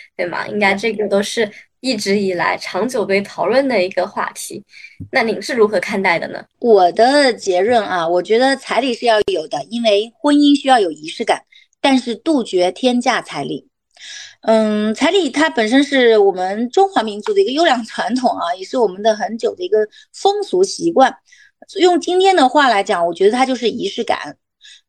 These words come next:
Speaker 2: 嗯，如果说，嗯，两个人结婚没有仪式感，就是这个男方他没有给彩礼，他跟他的父母没有商量过这个事情，他非常轻而易举的就结婚了，那么他对婚姻的认知而言，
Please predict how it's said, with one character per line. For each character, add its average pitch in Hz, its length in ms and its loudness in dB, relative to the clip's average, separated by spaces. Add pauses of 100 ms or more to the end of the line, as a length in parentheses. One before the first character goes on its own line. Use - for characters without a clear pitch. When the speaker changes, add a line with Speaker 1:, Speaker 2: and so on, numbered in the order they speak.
(100)
Speaker 2:
嗯， 208 280 0
如 233 220 6
果 302 160 6
说， 277 440 2 (260)
嗯， 202 400 -8
两 214 180 0
个 277 80 0
人 294 140 4
结 196 240 2
婚 269 320 2
没 247 240 0
有 277 160 4
仪 190 120 -4
式 233 160 -2
感， 131 320 -4
就 254 120 -6
是 240 40 -8
这 269 100 -6
个 247 100 0
男 220 260 -2
方 285 300 2
他 277 160 2
没 220 100 0
有 220 240 4 (100)
给 160 160 -2
彩 175 220 -4
礼， 202 140 2
他 247 180 -4
跟 262 100 -2
他 285 120 4
的 240 100 2
父 285 180 -8
母 196 160 -8
没 214 80 0
有 220 100 4
商 262 200 2
量 233 100 2
过 214 120 0
这 247 100 -8
个 240 80 -2
事 277 160 -6
情， 226 180 -8 (360)
他 254 100 0
非 294 140 2
常 240 200 2
轻 285 220 2
而 226 140 2
易 262 120 0
举 - 140 -12
的 185 100 -2
就 214 260 4 (260)
结 190 240 4
婚 302 280 2
了， 285 200 0 (240)
那 247 100 0
么 233 220 2 (240)
他 320 180 -2
对 320 160 -2
婚 302 260 2
姻 311 220 4
的 220 160 2
认 294 240 0
知 254 340 -2 (140)
而 185 200 2
言， 196 440 0